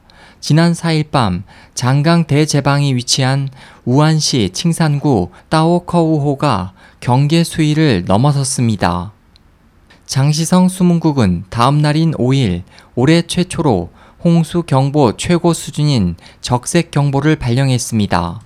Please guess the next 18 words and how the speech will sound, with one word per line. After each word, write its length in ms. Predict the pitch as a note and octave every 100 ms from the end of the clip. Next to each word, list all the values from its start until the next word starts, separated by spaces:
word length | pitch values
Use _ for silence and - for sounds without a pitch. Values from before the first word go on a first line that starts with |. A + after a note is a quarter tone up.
| _ _ - _ _ _ _ -
오 140 | C#3 E3+
일 140 | F#3
장마철 520 | F#3 C#3+ D#3 D3+ D#3+
들어 400 | D3+ D#3 A#2 F2 - - -
중국 440 | D#3 D3+ F3 E3
남부 360 | - G2+ B2+ D#3
지역에서는 800 | D#3 D3 C#3+ C3+ C#3 A2+ F2 F2+ -
현재까지 840 | D3 C#3+ C#3+ D3 C3+ C#3 F#2+ F2+ - - -
총 380 | - F#3 D3 F#2
이십일 460 | - B2+ - C#3+ C#3
회의 420 | C#3+ D3 D3 G2+
지역성 600 | - C3 D3+ D3+ - E3+
폭풍우가 600 | - F3 - E3 D3 D3+
발생했으며 880 | D3 B2 - C3+ C3 B2+ A2+ E2+ E2+ - - - - -
중국 440 | - D#3 D#3+ F3+ F3+
전역의 580 | C#3+ C#3+ C#3+ E3 A2+ -
평균 460 | E3 E3+ F3 F3
강수량도 840 | - B2 B2+ - C#3+ C#3 B2 E2+